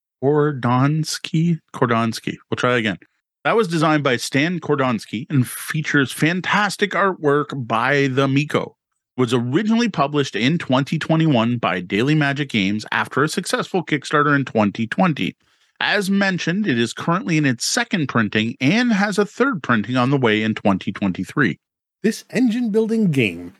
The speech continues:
Speaker 2: plays one to five players, with games taking about half an hour solo to under two hours for the full player count.
Speaker 1: Now, Shadow Kingdoms of Valeria is a dice drafting, engine building, worker placement game set in the world of Valeria.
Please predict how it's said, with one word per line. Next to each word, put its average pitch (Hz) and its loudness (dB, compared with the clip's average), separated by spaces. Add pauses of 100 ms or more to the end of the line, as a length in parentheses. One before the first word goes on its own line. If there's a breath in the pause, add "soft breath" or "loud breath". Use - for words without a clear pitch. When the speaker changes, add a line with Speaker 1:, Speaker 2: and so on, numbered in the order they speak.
(240)
Speaker 2:
plays 113 0
one 160 0
to 98 -6
five 156 0
players, 123 0
with 139 2
games 226 2
taking 254 2
about 175 0
half 165 -2
an 196 4
hour 180 2
solo 127 0 (400 loud breath)
to 233 2
under 196 2
two 285 -2
hours 170 2
for 156 0
the 156 2
full 143 0
player 131 2
count. 95 -2 (520)
Speaker 1:
Now, 143 2
Shadow 226 0
Kingdoms 190 2
of 143 -2
Valeria 127 4
is 117 2
a 123 4
dice 127 -2 (100)
drafting, 110 0
engine 170 2
building, 110 2
worker 113 0
placement 170 0
game 123 2
set 143 -2
in - -6
the 131 -2
world 101 0
of 92 -8
Valeria. 113 0